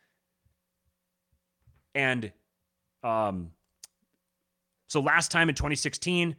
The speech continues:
Trump gets in there. Trump is surrounded by a bunch of neocon Zionists who, uh, just subvert and, um, and, and, and, and, uh, handcuff him in everything that he tries to do. They're calling this out as specifically, "This is what happened,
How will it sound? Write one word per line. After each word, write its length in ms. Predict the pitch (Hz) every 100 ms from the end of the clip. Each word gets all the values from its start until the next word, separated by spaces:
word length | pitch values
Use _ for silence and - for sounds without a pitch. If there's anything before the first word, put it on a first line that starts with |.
| _
Trump 280 | - 180 175
gets 180 | 170 160
in 120 | 156
there. 120 | 147
Trump 260 | 143 156 151
is 60 |
surrounded 300 | 143 147 135
by 140 | 127 127
a 40 |
bunch 220 | 123 123
of 40 | 120
neocon 380 | 120 117 120 107
Zionists 720 | 110 104 104 104 - - - _ _ _
who, 480 | 117 113 104 95 -
uh, 160 | 120 104
just 380 | 95 135 - -
subvert 580 | 156 107 120 131 135 -
and, 400 | 127 113 104 92 - _ _ -
um, 380 | 107 95 87 90
and, 160 | 110
and, 180 | 120 107
and, 220 | 107 101
and, 200 | 110 98 95 98 107 113 151
uh, 140 | 98
handcuff 580 | 90 151 151 139 147 -
him 160 | 143 120
in 80 |
everything 320 | 117 117 113 117
that 120 | 104
he 100 | 104
tries 260 | 104 92
to 80 | -
do. 180 | 82 71 _ _ _ _ _ - _ _ _ _ _ _ _ _ _ _ _ _ _ -
They're 240 | 98 202
calling 440 | - - 233 226 185
this 180 | 156
out 180 | 160 143
as 80 | 123
specifically, 600 | - 131 165 165 156 147
"This 200 | 120 131
is 100 | 120
what 140 | 127
happened, 560 | - 127 127 180 185 -